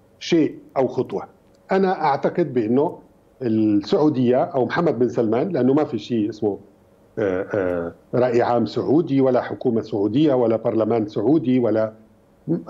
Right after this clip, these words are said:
في شخص واحد يحكم البلد يفعل بها ما يشاء وهو يرسم فيها كل شيء.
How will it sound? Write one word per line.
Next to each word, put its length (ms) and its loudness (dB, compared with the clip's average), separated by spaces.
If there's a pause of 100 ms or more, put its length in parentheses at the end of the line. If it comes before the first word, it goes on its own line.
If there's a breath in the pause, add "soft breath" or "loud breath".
في 220 4
شخص 300 -2
واحد 320 0
يحكم 340 -2
البلد 380 0 (380)
يفعل 300 -2
بها 280 2
ما 220 2
يشاء 380 -2 (140)
وهو 300 0
يرسم 420 -2
فيها 300 -2
كل 220 -2
شيء. 240 -6